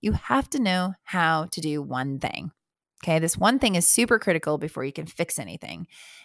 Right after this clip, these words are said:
And that is you must recognize you are creating a what if scenario.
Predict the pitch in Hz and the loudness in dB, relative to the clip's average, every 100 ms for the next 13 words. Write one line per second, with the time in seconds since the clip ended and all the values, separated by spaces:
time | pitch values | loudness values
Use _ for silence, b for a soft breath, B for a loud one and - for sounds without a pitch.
0 | - 165 180 247 269 - 160 147 143 143 | -6 2 6 6 6 2 2 2 2 0
1 | - _ - 208 254 220 185 - 147 147 | -4 _ 0 4 6 6 6 4 -2 2
2 | 202 320 294 196 143 135 160 185 - _ | 4 4 2 -4 -2 -2 0 0 -2 _
3 | - 170 185 185 - 196 196 254 330 247 | -6 2 4 4 2 -6 -2 2 4 4
4 | 180 190 196 180 180 160 160 156 - 160 | 2 0 0 -2 2 2 2 0 0 2
5 | 151 110 - - | 0 -4 -8 -12